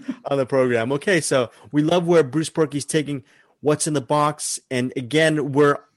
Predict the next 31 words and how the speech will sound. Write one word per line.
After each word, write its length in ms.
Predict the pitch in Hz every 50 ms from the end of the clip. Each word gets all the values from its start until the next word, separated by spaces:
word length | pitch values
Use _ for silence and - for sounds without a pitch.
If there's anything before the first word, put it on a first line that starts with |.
| _ _ _ -
Find 240 | - 180 202 208 190
Your 80 | 185
Film. 260 | 180 202 208 190 175 151 - _ - - - _ _
We're 80 | 175 160
clo-, 260 | - - - 208 240 -
almost 260 | 190 220 262 320 - -
closing 220 | 269 254 214 214
out 80 | 226 208
the 80 | 202
year. 140 | 208 214 208
We 100 | 185 208
have 140 | 202 190 170
one 180 | 170 220 240
more, 300 | 233 220 214 220 202 180 - _ _ _ _
one 180 | - 170 202 220
more 140 | 208 190 180
week 240 | 180 175 190 185
to 80 | - 160
do 260 | 139 131 170 180 185
this, 300 | 160 147 147 143 - -
but, 420 | - 127 _ - 143 139 127 - -
um, 380 | 143 139 135 135 131 127 120 - _ - - _ _ _ _ _ _ _ _ _ _ _ _ _ -
I 100 | - 143
think 160 | - 269 320
that's 180 | 339 - - 302
it. 260 | 370 403 - - - -
I 80 | 170 175
think 140 | 254 262
that's 180 | 285 277 - -
it. 160 | 262 302 -
We're, 220 | 208 220 226 202